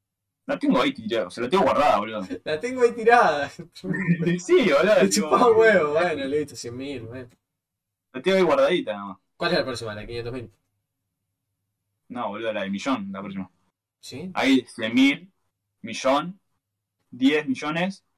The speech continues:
Speaker 1: cincuenta millones, y creo que hasta ahí se queda.
Speaker 2: ¿La de dos millones
Speaker 1: Creo.
Speaker 2: la otra, boludo?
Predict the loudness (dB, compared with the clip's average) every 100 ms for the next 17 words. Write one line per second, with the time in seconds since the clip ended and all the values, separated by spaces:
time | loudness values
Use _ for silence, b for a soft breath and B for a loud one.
0 | _ _ _ -12 -8 -6 -2 4 4 2
1 | -2 -2 -4 _ _ _ _ _ _ _
2 | _ -10 -8 -4 -4 -2 -2 -2 -2 -2
3 | -2 -6 -6 -4 -4 -6 -2 0 2 0
4 | -2 -6 -8 -8